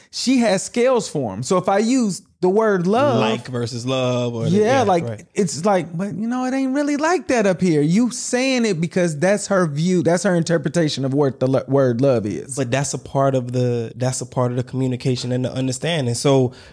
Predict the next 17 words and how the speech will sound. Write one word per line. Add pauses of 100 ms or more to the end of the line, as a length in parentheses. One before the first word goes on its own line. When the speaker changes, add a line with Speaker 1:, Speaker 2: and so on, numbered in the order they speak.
(140)
Speaker 2:
there,
there
has
to
be
a
balance.
There
has
to,
there
has
to
be
a
balance
of,